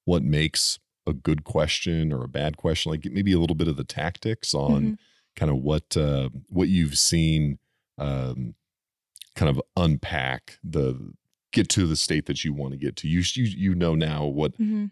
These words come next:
Speaker 1: good story versus maybe less interesting story, et cetera. You've had an opportunity to talk to a lot of interesting folks. Like,
Speaker 2: Yeah.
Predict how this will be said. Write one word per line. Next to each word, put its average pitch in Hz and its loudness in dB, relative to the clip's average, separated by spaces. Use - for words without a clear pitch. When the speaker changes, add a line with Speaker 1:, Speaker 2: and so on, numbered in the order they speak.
Speaker 1:
good 82 4
story 78 2
versus 71 -4
maybe 76 2
less 73 2
interesting 73 -2
story, 69 -2
et 65 -8
cetera. 69 -4
You've 67 -2
had 71 0
an 67 0
opportunity 67 -2
to 69 -8
talk - -4
to 85 -8
a 76 -4
lot 71 -4
of 71 -8
interesting 67 -8
folks. - -6
Like, 58 -6
Speaker 2:
Yeah. 233 -8